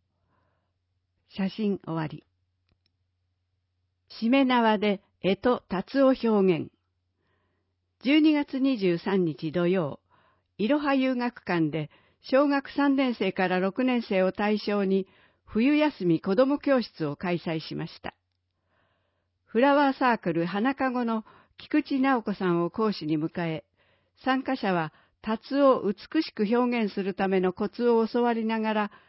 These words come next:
見事なしめ縄飾りを完成させました。写真、撮影は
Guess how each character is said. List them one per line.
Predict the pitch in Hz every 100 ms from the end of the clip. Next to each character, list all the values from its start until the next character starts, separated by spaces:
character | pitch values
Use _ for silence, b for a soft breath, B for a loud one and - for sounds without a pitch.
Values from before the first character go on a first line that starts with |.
| b b _
見 | - 262
事 | 294 277 202
な | 165 -
し | -
め | 220 262
縄 | 262 254
飾 | 254 233 190
り | 156
を | 147
完 | 185 185
成 | 185 175
さ | 165
せ | 175
ま | 151 156
し | -
た。 | - _ _ _ _ _ _ _ _ _ _ _ _ _ _ _ -
写 | 196 202
真、 | - 214 190 - _ _ _ _ _ _
撮 | - 226 -
影 | 247 233
は | 220 208